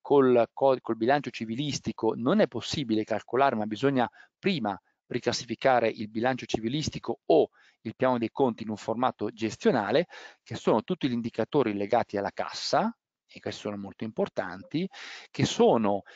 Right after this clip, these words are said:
eh, addirittura gli indicatori complessi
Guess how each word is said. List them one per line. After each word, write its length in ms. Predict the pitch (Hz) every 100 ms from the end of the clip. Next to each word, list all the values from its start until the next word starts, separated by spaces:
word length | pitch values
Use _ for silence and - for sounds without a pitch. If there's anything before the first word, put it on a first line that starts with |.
| -
eh, 220 | 120 113
addirittura 840 | - 131 120 123 - - 220 143 120
gli 140 | 123
indicatori 640 | 123 120 120 - 120 175 175
complessi 880 | - 117 107 120 151 - - 156